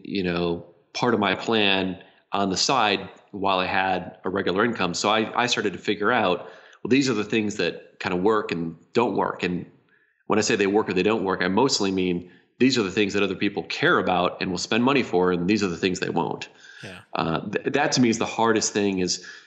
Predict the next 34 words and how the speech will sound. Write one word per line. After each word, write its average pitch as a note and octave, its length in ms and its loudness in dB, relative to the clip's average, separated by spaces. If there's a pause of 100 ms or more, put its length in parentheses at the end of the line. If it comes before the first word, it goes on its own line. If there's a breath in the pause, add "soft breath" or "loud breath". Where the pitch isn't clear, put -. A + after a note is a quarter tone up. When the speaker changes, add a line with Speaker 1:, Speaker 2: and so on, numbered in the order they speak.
(160 loud breath)
Speaker 1:
'cause A#2+ 100 2
otherwise B2+ 360 2
you, G#2 120 -2
you G2 360 -4
get A2+ 160 2
out A#2+ 240 0
there, G2+ 520 0 (440 loud breath)
and G2+ 320 2
if F#2+ 100 -2
your G2+ 120 0
plan's A#2+ 420 0
not G2 180 -2
working, G2+ 400 2
you, F#2 240 -4 (200)
you F#2 140 -4
know, E2+ 420 0 (1120 soft breath)
you G2 400 2
wanna C#3 140 2
make B2 120 2
sure - 120 4
you A#2+ 60 4
understand G2+ 380 0
why. - 460 0 (220)
So, - 140 -6
you F#2+ 80 -2
know, F#2+ 500 0
you G2+ 80 -2
know, F2 240 2
is F2 200 0
this G2+ 160 0
a F#2 60 2
dead F2+ 260 2
end, A#2 440 2
or F2 480 0